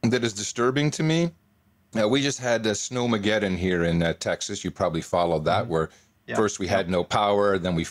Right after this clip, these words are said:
Speaker 1: you know, so we were freezing, then our pipes broke, and we were drowning, and, um, and it was very interesting. Now, my, my wife grew up in Indiana and Chicago. Um, I've been in, lived in New Jersey, New York, in Europe, so I,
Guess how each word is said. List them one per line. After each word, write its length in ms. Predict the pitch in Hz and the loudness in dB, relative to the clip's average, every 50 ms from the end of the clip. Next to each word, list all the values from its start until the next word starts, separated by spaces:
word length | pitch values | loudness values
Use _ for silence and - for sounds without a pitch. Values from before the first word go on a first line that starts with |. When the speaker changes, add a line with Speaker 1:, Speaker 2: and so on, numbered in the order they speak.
| - - | -4 -2
Speaker 1:
you 60 | 104 98 | 0 0
know, 60 | 82 | 0
so 120 | - - | 0 -2
we 100 | 101 95 | -2 -2
were 20 | 87 | -2
freezing, 560 | - - 110 113 113 110 98 101 107 104 101 | -2 -2 0 0 0 0 0 0 0 0 2
then 120 | 92 92 87 | 0 2 0
our 80 | 85 85 | 0 -2
pipes 340 | - 110 107 107 82 - - | -2 -2 -2 -2 -2 -4 -2
broke, 400 | 92 101 101 98 95 87 - - | 0 2 2 2 2 0 0 0
and 100 | 87 87 | 2 2
we 60 | 85 | 2
were 60 | 82 | 2
drowning, 680 | 80 82 101 113 113 110 110 107 104 104 101 98 95 87 | 2 0 0 0 2 0 2 2 2 2 0 0 0 0
and, 140 | 78 80 - _ _ _ _ _ _ _ _ _ _ - | -2 -4 -6 _ _ _ _ _ _ _ _ _ _ -2
um, 480 | 95 101 101 101 98 98 95 92 92 90 - _ _ - _ _ _ _ - | 0 0 2 2 0 0 0 -2 -2 -4 -6 _ _ -20 _ _ _ _ -2
and 100 | 123 139 | 0 0
it 40 | 147 | 0
was 120 | 139 117 | 0 2
very 260 | 131 139 135 135 - | 2 2 2 2 2
interesting. 340 | 151 165 156 - - - 117 | 0 0 0 -2 -4 -2 0
Now, 120 | 120 110 | 0 2
my, 320 | 107 107 107 107 107 101 98 - | 2 2 2 2 2 0 0 2
my 200 | 107 104 101 101 | 2 2 2 2
wife 320 | 92 110 113 113 107 - | 2 2 2 2 0 0
grew 140 | - 113 107 | 2 2 2
up 120 | 104 - | 4 2
in 80 | 107 98 | 0 2
Indiana 400 | 95 101 92 98 98 95 95 92 | 2 2 2 2 0 0 0 -2
and 80 | 90 | -2
Chicago. 720 | - - - - 131 123 120 117 110 110 110 107 104 101 - - | -4 -6 -4 -2 0 0 2 2 2 2 4 4 4 2 2 2
Um, 240 | 87 85 78 80 76 - | 2 2 2 0 0 0
I've 120 | 90 87 | -2 0
been 100 | 87 95 | 0 0
in, 180 | 92 90 90 - | 0 0 -2 0
lived 220 | - 90 95 92 85 | 0 0 0 0 2
in 80 | 90 | 0
New 100 | 87 85 | 0 0
Jersey, 440 | 85 85 101 104 101 104 90 98 95 | 0 0 0 2 2 2 0 -2 -2
New 140 | 85 85 82 | 0 0 0
York, 420 | 82 87 95 95 98 95 92 - - | 2 2 2 4 4 2 0 -2 -2
in 100 | 78 76 | -2 0
Europe, 360 | 80 90 95 98 98 92 - | 2 2 4 4 2 2 0
so 160 | - - - - | -2 -4 -4 -2
I, 220 | - - 147 143 | -2 -4 -4 -4